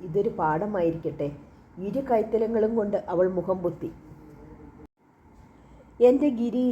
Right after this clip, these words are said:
ചോട്ടു ഗിരിയെ കെട്ടിപ്പിടിച്ചു. "എൻ്റെ ചോട്ടു." ഗിരി ചോട്ടുവിൻ്റെ കവിളിലും ചുമലിലും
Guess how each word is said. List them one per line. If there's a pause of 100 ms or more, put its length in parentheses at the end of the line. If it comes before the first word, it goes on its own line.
(440)
ചോട്ടു
ഗിരിയെ
കെട്ടിപ്പിടിച്ചു. (340)
"എൻ്റെ
ചോട്ടു." (460)
ഗിരി
ചോട്ടുവിൻ്റെ
കവിളിലും
ചുമലിലും